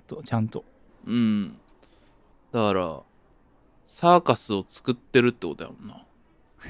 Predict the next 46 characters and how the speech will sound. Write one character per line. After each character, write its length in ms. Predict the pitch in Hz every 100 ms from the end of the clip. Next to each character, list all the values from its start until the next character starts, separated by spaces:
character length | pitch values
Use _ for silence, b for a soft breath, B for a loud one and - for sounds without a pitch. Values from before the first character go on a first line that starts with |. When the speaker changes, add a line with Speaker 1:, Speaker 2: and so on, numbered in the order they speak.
| -
Speaker 1:
<laughs> 560 | 190 202 151 151 156 - 220 262 B B - 113
そ 140 | 151
う 80 | 110
ね。 160 | 127 160
ま 300 | 120 107 -
あ、 60 | _ b b _ -
自 100 | 143
分 140 | 185
が 140 | 202 208
ピ 160 | -
エ 60 | 254
ロ 80 | 139
に 100 | 120
は 80 |
な 140 | 107 135
っ 40 |
て 240 | - - 233
る 80 |
け 100 | 240
ど、 300 | 127 123 101
で 100 | 131 135
も 80 |
サ 220 | 120 226 247
ー 20 |
カ 80 | 170
ス 100 | 131
の 120 | 117
主 100 | -
導 180 | 131 156
権 220 | 120 107
握 200 | 117 123
っ 20 | -
て 140 | 127
ん 100 | 117
の 80 | 104
俺 160 | 107
や 100 | 107 95
で 80 |
っ 40 | 98
て 160 | -
感 160 | 104 95
じ 80 | 104
が 60 |
す 120 | 117 -
る 60 |
な。 160 | 64